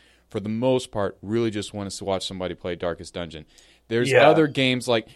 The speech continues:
Speaker 1: like I said, with Dark Souls and Fallout, there was a lot of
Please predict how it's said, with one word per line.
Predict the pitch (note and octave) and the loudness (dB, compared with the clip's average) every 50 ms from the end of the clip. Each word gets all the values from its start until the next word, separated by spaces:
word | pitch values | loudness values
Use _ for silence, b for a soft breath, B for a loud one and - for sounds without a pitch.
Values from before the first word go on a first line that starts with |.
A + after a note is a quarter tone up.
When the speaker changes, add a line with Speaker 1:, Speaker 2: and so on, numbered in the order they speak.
| b b | b b
Speaker 1:
like | - G#2+ G#2+ A2+ | -4 -2 0 0
I | |
said, | G#2+ - D3 C3+ | 0 0 2 2
with | A#2+ G#2+ G2+ - - | 2 2 0 0 2
Dark | C3 C3 C#3 C#3+ - | 4 4 4 4 2
Souls | - D#3+ C#3 C3+ B2+ A#2 | -2 -2 0 0 -2 -4
and | G#2 - | -6 -10
Fallout, | - - D3 D3+ D#3+ D#3 C#3 B2 A2+ G2 - | -6 -2 2 2 4 4 4 4 2 0 0
there | - A#2 A2+ | 0 0 0
was | A2+ A2 | 0 -2
a | A2 | -2
lot | G#2 G#2 A2 A2+ A#2+ B2+ C3 C3 B2 | -4 -2 0 2 2 4 4 4 2
of | A2+ G#2 - | 0 -2 -6